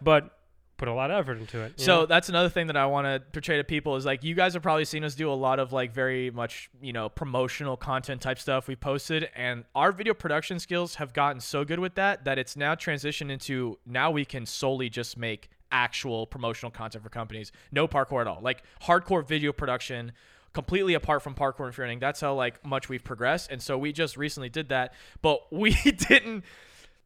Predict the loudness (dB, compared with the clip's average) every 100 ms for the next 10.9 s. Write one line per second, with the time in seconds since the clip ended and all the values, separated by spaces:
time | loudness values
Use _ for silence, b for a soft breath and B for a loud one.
0 | _ 2 4 4 2 2 4 4 2 b
1 | b b 2 2 2 2 4 4 -2 -4
2 | 4 6 6 4 -4 _ -8 -8 -2 -2
3 | 0 2 2 2 0 -2 -2 2 2 2
4 | 0 -2 -2 6 6 6 6 6 6 0
5 | 0 4 4 6 4 2 0 2 2 2
6 | 0 0 0 4 6 6 6 4 4 2
7 | 0 -2 -8 -16 -20 _ -16 -14 0 2
8 | 4 0 4 6 6 6 4 4 -2 -2
9 | 2 2 2 -2 2 2 4 4 4 0
10 | -2 -6 -2 -2 2 2 4 2 -2